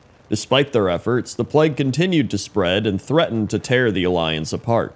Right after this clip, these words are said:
As the ranks of the undead swept across Lordaeron, Taranis' only son, Prince Arthas, took up the fight against the Scourge. Arthas succeeded in killing Kel'Thuzad, but even so, the undead ranks swelled with every soldier that fell defending the land.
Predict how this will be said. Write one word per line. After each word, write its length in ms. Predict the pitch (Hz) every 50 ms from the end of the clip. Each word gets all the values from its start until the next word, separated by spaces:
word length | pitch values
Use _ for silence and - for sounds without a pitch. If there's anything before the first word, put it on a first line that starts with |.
| _ _ _ _
As 200 | - 117 120 117
the 100 | 110 127
ranks 400 | 120 120 120 123 143 151 - -
of 120 | 135 117 104
the 120 | 123 117
undead 520 | 117 117 113 110 104 95 87 95 107 113 110
swept 360 | - - 127 131 135 - -
across 440 | 107 - - 113 98 98 104 - -
Lordaeron, 720 | 117 127 135 127 107 92 85 65 62 67 67 67 73 95 104 - -
Taranis' 640 | - 139 147 156 151 151 135 123 - - 123 113 104
only 360 | 120 131 139 135 127 117 110
son, 500 | - - 143 131 120 92 76 71 67 67
Prince 380 | - - 143 151 151 131 -
Arthas, 560 | 92 113 139 151 151 - - 73 - - - -
took 240 | - 165 180 -
up 140 | 170 147 -
the 100 | 135 120
fight 340 | - - 151 156 139 107 92
against 380 | 92 92 110 120 113 113 - -
the 80 | 92
Scourge. 600 | - - - 135 131 110 73 55 50 52 - - - _ - _ _ -
Arthas 420 | - 117 135 135 127 - 104 110 -
succeeded 580 | - 120 110 - - - 156 160 165 160 139
in 140 | 147 139 139
killing 380 | 131 - 135 143 147 139 131 117
Kel'Thuzad, 880 | 135 120 117 107 101 - 107 98 98 113 117 110 82 71 69 90 98
but 160 | 90 120 123
even 260 | 160 190 160 139 127 113
so, 400 | - - 151 151 104 78 67 73
the 160 | 73 95 104
undead 420 | 117 123 120 113 101 104 101 95
ranks 300 | 95 101 113 110 87 -
swelled 480 | - - - 117 139 139 123 104 95 78
with 180 | 87 90 90
every 280 | 95 113 123 117 135 120
soldier 480 | - - 131 123 113 98 82 85 82 76
that 160 | 76 82 -
fell 340 | - - 104 101 90 82 73
defending 500 | 65 82 80 - 87 85 80 82 80 78
the 80 | 76
land. 480 | 73 80 87 87 78 64 58 52 60